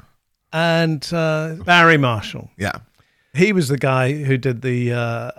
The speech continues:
Speaker 1: Fame Academy tour. He
Speaker 2: Yeah.
Speaker 1: was the guy who said, "Okay, Richard, what do you want?" It was
Speaker 2: Yeah.
Speaker 1: Barry Marshall.
Speaker 2: Oh, right, all right,
Speaker 1: who's,
Speaker 2: all right.
Speaker 1: you know, one of the great promoters. But strangely, he didn't want to do any regional shows for you.
Speaker 2: Yeah.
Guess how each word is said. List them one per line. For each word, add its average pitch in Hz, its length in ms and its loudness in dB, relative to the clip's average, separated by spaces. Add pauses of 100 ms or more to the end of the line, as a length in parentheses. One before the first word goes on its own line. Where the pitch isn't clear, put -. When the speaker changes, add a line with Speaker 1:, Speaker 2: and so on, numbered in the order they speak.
Speaker 1:
Fame 131 200 -4
Academy 110 300 -12
tour. - 400 -16
He - 80 -4
Speaker 2:
Yeah. - 60 -2
Speaker 1:
was 135 100 -4
the 131 80 -4
guy 117 260 -2
who 117 280 -4
said, 120 300 -8
"Okay, 117 260 -8
Richard, 117 300 -12
what 110 120 -14
do 127 120 -16
you 120 60 -16
want?" 113 200 -20
It - 100 -20
was - 60 -6
Speaker 2:
Yeah. - 80 -8
Speaker 1:
Barry 127 220 -6
Marshall. 110 380 -8
Speaker 2:
Oh, 117 100 4
right, 131 440 2
all 95 80 -6
right, 117 260 0
Speaker 1:
who's, 95 100 -4
Speaker 2:
all 95 60 -6
right. 95 80 -4
Speaker 1:
you 127 60 -6
know, 117 80 -8
one 117 120 -8
of 113 60 -10
the 120 80 -12
great 113 260 -12
promoters. 120 480 -16 (120)
But 190 160 -12
strangely, 202 440 0
he 170 160 2
didn't 190 460 0
want 143 380 -6
to - 220 -8
do 143 520 -2
any 151 240 -2
regional 143 540 0
shows 107 380 -12
for - 180 -20
you. 87 140 -20 (120)
Speaker 2:
Yeah. 180 140 -14